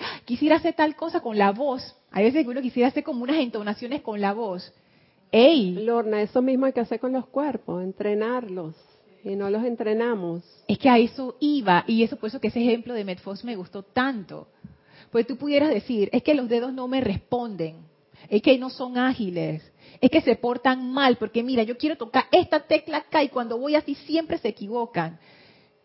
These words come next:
Speaker 1: ¡Ey! Es cuestión de práctica.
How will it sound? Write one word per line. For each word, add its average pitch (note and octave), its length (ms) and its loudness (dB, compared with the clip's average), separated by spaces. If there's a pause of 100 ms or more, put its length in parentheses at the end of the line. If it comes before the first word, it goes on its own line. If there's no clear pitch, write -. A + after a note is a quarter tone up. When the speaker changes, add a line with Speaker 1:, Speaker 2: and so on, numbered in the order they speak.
(240)
Speaker 1:
¡Ey! A#3 520 2
Es G3 80 -6
cuestión A3+ 320 -8
de A3+ 120 -2
práctica. F3+ 840 -2